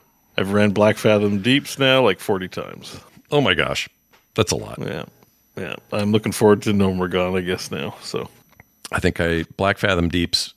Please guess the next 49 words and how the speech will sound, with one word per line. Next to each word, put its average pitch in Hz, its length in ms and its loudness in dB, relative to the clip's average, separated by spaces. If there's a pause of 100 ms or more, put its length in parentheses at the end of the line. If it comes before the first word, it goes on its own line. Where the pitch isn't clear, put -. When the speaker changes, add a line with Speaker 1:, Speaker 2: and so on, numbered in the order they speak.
Speaker 2:
uh, 95 140 -2
in 82 200 -2
the 78 100 0
old 98 240 4
way 80 160 2
of 76 100 -2
playing 78 300 -4
it, - 180 -8 (140)
I've 78 220 -2
probably 82 280 0
played 76 300 -2
it - 140 -10
four - 280 -6
times. - 420 -8 (1500)
Speaker 1:
Well, 143 140 2
Speaker 2:
Or 190 80 4
Speaker 1:
it's 165 100 0
a - 20 2
Speaker 2:
ran - 120 4
it 127 80 2
Speaker 1:
long 151 180 2
Speaker 2:
four 131 80 2
times. 143 260 2
Speaker 1:
dungeon 143 400 2
and 113 280 2
tough 139 240 2
to 113 100 -2
get 135 200 2
to, 117 260 2
especially 110 440 0
if 95 120 -2
you're 98 160 -2
a - 20 -4
Horde. 104 240 2
It's 101 280 -4
a 90 40 -8
little 92 240 -4
bit 92 160 -4
more 95 160 -2
of 90 60 -4
a 87 60 -6
pain 98 340 0
than 90 140 -2
for, - 180 -10 (180)
for - 160 -8
Alliance. 95 480 -4
Speaker 2:
Yeah. 82 380 4
Speaker 1:
But, 98 100 -4
um, 95 300 -2